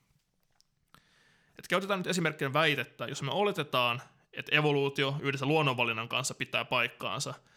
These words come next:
mutta Jumala on ohjannut evoluutiota sopivissa paikoissa tavalla,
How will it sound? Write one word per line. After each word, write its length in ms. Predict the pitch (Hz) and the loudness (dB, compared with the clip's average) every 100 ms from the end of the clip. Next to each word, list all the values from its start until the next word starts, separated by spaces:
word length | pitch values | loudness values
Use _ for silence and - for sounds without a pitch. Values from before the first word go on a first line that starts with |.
| _ - | _ -12
mutta 180 | 127 127 | -6 0
Jumala 480 | 160 170 143 131 139 | 2 2 2 0 -2
on 120 | 127 | 2
ohjannut 480 | 151 165 143 117 135 | 4 4 4 2 2
evoluutiota 720 | 139 131 117 120 120 120 123 | 2 2 0 -4 -4 -2 0
sopivissa 440 | 147 139 135 135 | -2 -2 -2 0
paikoissa 560 | - 143 139 131 - - | 2 4 2 -2 -2 2
tavalla, 520 | 139 139 123 123 | 4 4 4 0